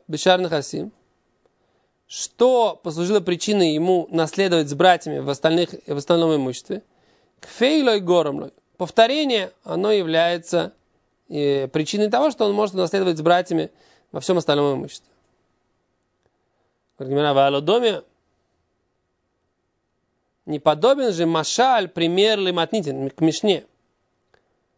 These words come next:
Осам ктани еш бы машма шафилу берец кнаан ло инхалу». Там в Мишне написано,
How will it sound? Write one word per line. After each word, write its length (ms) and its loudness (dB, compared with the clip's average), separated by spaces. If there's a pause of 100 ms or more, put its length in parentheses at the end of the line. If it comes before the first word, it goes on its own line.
(400)
Осам 480 0
ктани 580 0 (680)
еш 600 -2
бы 200 0
машма 520 0
шафилу 440 0
берец 360 0
кнаан 600 0
ло 180 2
инхалу». 460 -4 (840)
Там 240 0
в 20 -12
Мишне 320 0
написано, 720 -2